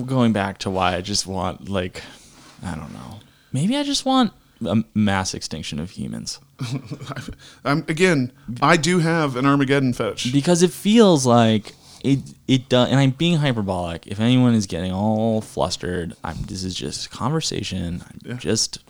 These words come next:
Speaker 1: this is an interesting talking point to me.
Speaker 2: <laughs> Yeah.
Speaker 1: I don't think I am a compassionate human. I care about people.
Speaker 2: Yes.
Speaker 1: Whatever. Although I think I care about animals more.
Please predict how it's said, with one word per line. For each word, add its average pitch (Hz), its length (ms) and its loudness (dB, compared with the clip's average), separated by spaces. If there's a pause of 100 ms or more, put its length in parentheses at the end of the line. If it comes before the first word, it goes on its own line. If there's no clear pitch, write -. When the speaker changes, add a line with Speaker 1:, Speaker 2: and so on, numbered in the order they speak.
(140)
Speaker 1:
this - 200 -12
is - 60 -12
an - 60 -12
interesting 139 580 -2
talking 87 380 -6
point 85 340 -6
to - 80 -6
me. 87 360 -4
Speaker 2:
<laughs> - 40 6 (240)
Yeah. 359 100 0 (320)
Speaker 1:
I - 60 -12
don't 107 200 -2
think 131 340 2
I 87 120 -6
am 90 120 -4
a 82 60 -6
compassionate 113 800 2
human. 95 500 2
I - 60 -12
care 98 260 -2
about 113 240 4
people. 82 540 -4
Speaker 2:
Yes. - 240 -18 (260)
Speaker 1:
Whatever. 82 520 -2
Although 95 340 2
I 95 160 -6
think 104 180 -4
I 107 80 2
care 104 160 -2
about 101 240 -2
animals 95 400 -6
more. 53 220 -4